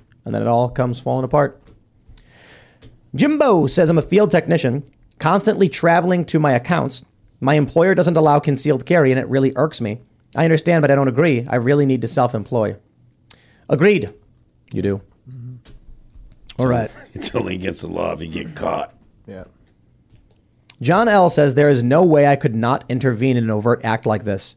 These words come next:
Speaker 1: I was raised to protect myself, my family, and those who can't. Jail be damned."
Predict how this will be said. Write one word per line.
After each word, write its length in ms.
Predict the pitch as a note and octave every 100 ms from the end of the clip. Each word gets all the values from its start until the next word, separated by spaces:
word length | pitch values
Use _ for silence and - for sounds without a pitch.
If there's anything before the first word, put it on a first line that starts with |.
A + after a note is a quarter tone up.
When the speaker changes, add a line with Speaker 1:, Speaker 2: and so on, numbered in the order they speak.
| _
Speaker 1:
I 100 | -
was 160 | A#2+ A2+
raised 320 | A2+ D3 D#3
to 60 | -
protect 200 | C#3+ B2
myself, 460 | A#2 - D3 E3
my 140 | C3+ A#2+
family, 380 | - C3 C#3 B2
and 100 | A#2
those 200 | A#2+ B2
who 80 | B2
can't. 340 | C#3 A#2 G#2
Jail 240 | A2+ B2 B2+
be 80 | B2
damned." 340 | A2+ G2+ F#2+